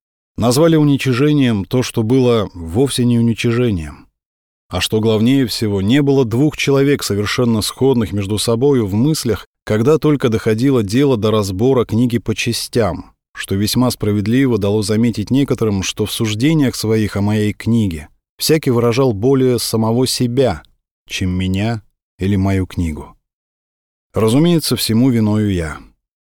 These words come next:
А потому во всех нападениях на мои личные нравственные качества, как ни оскорбительны они для человека, в ком еще не умерло благородство, я не имею права обвинять никого.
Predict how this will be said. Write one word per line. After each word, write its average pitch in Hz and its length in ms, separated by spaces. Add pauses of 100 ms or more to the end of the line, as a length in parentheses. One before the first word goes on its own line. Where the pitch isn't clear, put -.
(120)
А 92 100
потому 151 320
во 143 120
всех - 260
нападениях 123 680
на 107 80
мои 113 240
личные 117 460
нравственные 110 600
качества, 104 640
как 104 220
ни 104 80
оскорбительны 101 800
они 92 220
для 95 140
человека, 110 600 (120)
в - 100
ком 120 220
еще 117 200
не 117 140
умерло 113 440
благородство, 101 880 (240)
я 98 220
не 120 200
имею 104 260
права 101 500 (280)
обвинять 92 520
никого. 82 460